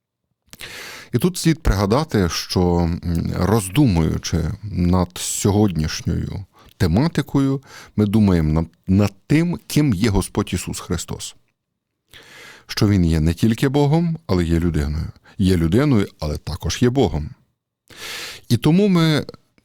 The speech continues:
в цей момент роздумаємо над тим, що в Його людському тілі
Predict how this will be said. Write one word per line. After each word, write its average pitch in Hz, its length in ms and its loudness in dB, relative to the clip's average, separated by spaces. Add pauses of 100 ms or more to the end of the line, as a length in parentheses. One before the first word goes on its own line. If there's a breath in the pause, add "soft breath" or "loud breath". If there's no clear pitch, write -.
(160)
в - 120 -16
цей 147 240 0
момент 127 480 2
роздумаємо 101 720 2
над 90 200 0
тим, 135 280 0
що 98 440 2
в 87 100 -2
Його 127 420 2
людському 113 640 2
тілі 73 480 -2